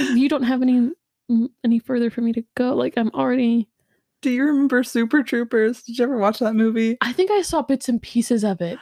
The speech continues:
Speaker 1: It
Speaker 2: That
Speaker 1: was
Speaker 2: makes
Speaker 1: not
Speaker 2: me think
Speaker 1: my
Speaker 2: of, like, when he gets pulled over and they're like, they're already pulled over and the cops are just fucking with him and they're like, "Pull over, pull over." And he's like,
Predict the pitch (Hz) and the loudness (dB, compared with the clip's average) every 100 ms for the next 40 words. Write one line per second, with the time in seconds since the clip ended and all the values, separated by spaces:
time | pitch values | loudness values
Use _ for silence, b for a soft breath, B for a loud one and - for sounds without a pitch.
0 | _ - 240 247 254 262 262 240 233 226 | _ 0 4 4 4 2 2 2 2 2
1 | 214 208 220 220 214 - - 202 202 196 | 0 0 2 2 0 -6 -4 0 2 2
2 | 190 175 180 175 165 - b b - 220 | 0 -2 -4 -4 -6 -10 b b 0 2
3 | 220 262 240 226 220 240 233 208 185 196 | 4 2 2 0 2 2 0 0 0 0
4 | 196 196 196 190 196 180 - 185 185 175 | -2 -2 0 0 -2 -4 -4 -4 -2 -2
5 | 185 175 170 175 175 170 165 - - 349 | -2 -4 -4 -4 -4 -6 -8 -16 -2 2
6 | 392 381 320 269 - 330 320 302 294 294 | 4 4 2 0 0 2 2 2 0 0
7 | 294 | -4